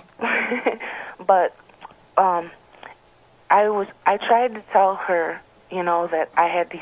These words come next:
feelings for her, and every time we drink together, stuff happens between us,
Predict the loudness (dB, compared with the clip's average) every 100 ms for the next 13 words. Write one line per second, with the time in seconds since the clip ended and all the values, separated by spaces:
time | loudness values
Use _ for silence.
0 | -12 -6 -4 -4 -4 -2 0 2 0 -4
1 | -14 -20 -20 -18 -16 -6 -4 -4 -8 -14
2 | -20 -20 -20 -8 0 2 2 0 2 2
3 | 0 -4 -4 -2 -2 -2 -4 0 0 0
4 | -4 0 0 2 2 4 2 -2 -6 -8
5 | -6 -4 -2 -2